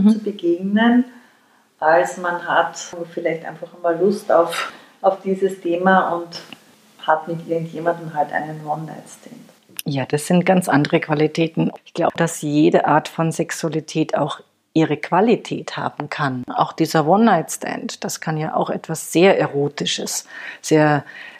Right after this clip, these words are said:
Speaker 1: Erquickendes sein. Ich sag, mit diesem Menschen jetzt da mal was auszuprobieren und dann geh du wieder deiner Wege.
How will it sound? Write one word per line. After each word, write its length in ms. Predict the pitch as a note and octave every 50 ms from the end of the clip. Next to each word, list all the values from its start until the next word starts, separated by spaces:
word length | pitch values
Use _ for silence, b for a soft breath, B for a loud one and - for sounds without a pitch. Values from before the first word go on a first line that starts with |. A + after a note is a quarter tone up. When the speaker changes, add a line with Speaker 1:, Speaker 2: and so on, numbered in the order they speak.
| B B -
Speaker 1:
Erquickendes 800 | - D3 C#3+ - - F3+ F#3+ F#3 - G3+ F3 D#3 C#3+ C#3 - -
sein. 240 | - D3+ C3+ - -
Ich 60 | F#3 -
sag, 200 | - C3 - -
mit 200 | C#3+ C#3 C#3 -
diesem 680 | D3 D#3 - E3+ E3 D#3+ D#3+ D#3 D#3 D3+ F2+ D3 D3 D3+
Menschen 400 | D3 D3 D#3+ E3+ - - D#3+ D#3
jetzt 240 | D#3 D#3 D#3 - -
da 60 | D3+
mal 200 | D3+ D#3 D#3 D3
was 140 | D#3+ - -
auszuprobieren 840 | E2+ - E3+ - - - E3 - - D#3+ D3 - D#3+ E3 E3 D#3+
und 220 | - E3 D#3+ - D#3
dann 300 | D3+ D3+ D#3+ D#3+ D3+ -
geh 160 | - D#3 D#3+
du 200 | D#3 - F3 F3 E3+
wieder 200 | F#3 F3+ F3 E3
deiner 340 | - D#3+ D#3 D#3 D3+ D3
Wege. 360 | D#3 D#3+ F3 E3+ - G3 G3+